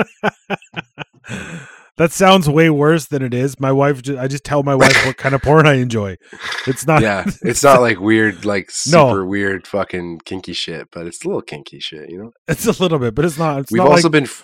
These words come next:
Speaker 1: we're
Speaker 2: we've
Speaker 1: not
Speaker 2: also been
Speaker 1: furries.
Speaker 2: friends, we've been friends so long that, like, we can talk about that sort of thing together and it's not weird.
Speaker 1: Well, yeah, a hundred percent. I'm not, I'm not weird. I don't wanna say it on the podcast, um, just in case, you know,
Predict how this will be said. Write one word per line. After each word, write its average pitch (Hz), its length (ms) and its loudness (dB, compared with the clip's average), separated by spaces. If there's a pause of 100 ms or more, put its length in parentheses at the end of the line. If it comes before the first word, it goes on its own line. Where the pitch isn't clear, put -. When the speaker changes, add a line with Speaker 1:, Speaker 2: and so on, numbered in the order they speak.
Speaker 1:
we're 127 80 -2
Speaker 2:
we've 170 60 6
Speaker 1:
not 175 80 8
Speaker 2:
also - 160 2
been 143 80 4
Speaker 1:
furries. 147 100 8
Speaker 2:
friends, 113 460 2 (320)
we've 113 100 0
been 123 140 2
friends 123 280 4
so 117 160 2
long 98 360 0 (560)
that, 104 100 -2
like, 95 200 -2
we 101 100 -4
can 90 100 -8
talk 101 240 0
about 82 160 -14
that 85 160 -10
sort 85 160 -8
of 80 60 -18
thing 85 200 -10
together 82 320 -12
and 82 80 -14
it's - 140 -12
not 85 220 -8
weird. 85 320 -14 (800)
Speaker 1:
Well, 143 100 4
yeah, 147 220 2 (100)
a 110 100 -10
hundred 143 180 -2
percent. 107 260 -4
I'm 123 100 -4
not, 139 160 0 (140)
I'm 135 120 -4
not 165 160 2
weird. 135 220 2
I 135 160 -2
don't 143 160 2
wanna 135 200 -2
say 127 180 -4
it 120 80 -2
on 110 80 -4
the 104 80 -10
podcast, 135 640 -2 (540)
um, 104 380 -4 (240)
just 131 240 0
in 120 80 -4
case, 127 400 0
you 113 80 -2
know, 101 220 -2